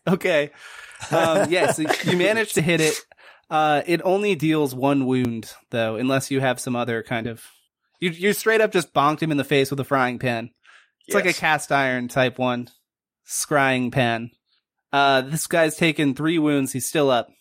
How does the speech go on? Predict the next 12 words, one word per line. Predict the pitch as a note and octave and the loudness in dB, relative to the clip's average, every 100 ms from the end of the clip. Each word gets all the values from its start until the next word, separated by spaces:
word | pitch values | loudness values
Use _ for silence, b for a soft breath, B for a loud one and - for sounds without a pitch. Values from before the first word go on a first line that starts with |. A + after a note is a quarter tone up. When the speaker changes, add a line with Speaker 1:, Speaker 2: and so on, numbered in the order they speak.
| _ _ b b - | _ _ b b -2
Speaker 1:
What | F3+ - | -2 0
you | |
got, | F#3+ F3 C#3 | 0 0 2
Hannibal? | D3+ C#3+ D3 | 0 0 0
You | D#3 | 0
said | - F#3+ | 0 -2
you | E3+ | 0
wanted | D#3+ D#3+ C#3 | 0 0 0
to | |
do | C#3 D#3 | -2 -2
something, | D3 B2+ C3 | 0 -4 -2
right? | B2+ C3+ C#3 | 0 0 0